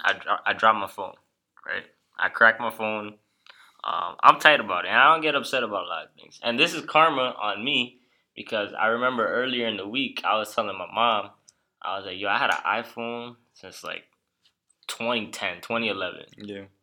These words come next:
Speaker 1: And I never cracked my phone." And what happened, bro? This week, I cracked my phone. That's why, that's
Speaker 2: I
Speaker 1: why
Speaker 2: think, I think the last, uh, phone that I cracked was, like, my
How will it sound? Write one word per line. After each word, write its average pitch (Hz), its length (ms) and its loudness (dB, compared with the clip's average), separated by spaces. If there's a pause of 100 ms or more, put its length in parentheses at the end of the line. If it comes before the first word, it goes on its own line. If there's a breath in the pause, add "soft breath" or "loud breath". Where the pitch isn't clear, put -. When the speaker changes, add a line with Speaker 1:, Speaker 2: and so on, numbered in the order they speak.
(140)
Speaker 1:
And 101 140 0
I 104 120 4
never 107 340 -2
cracked 101 360 -2
my 90 100 -12
phone." 80 300 -20 (800)
And 95 140 -2
what 107 140 4
happened, 101 380 6
bro? - 180 -16 (800)
This 127 280 -2
week, 107 300 -2 (220)
I 92 120 -2
cracked 98 300 0
my 98 160 -6
phone. 85 220 -14 (800)
That's 104 180 -8
why, 120 200 4
that's 110 160 0
Speaker 2:
I 123 40 -6
Speaker 1:
why 135 60 0
Speaker 2:
think, 160 300 0
I 143 80 0
think 175 160 -2
the 156 100 0
last, 139 540 -6 (160)
uh, 113 340 -2
phone 131 460 -8
that 113 140 -4
I 127 140 -4
cracked 151 440 -2
was, 117 140 -6
like, 101 280 -2
my 104 240 -8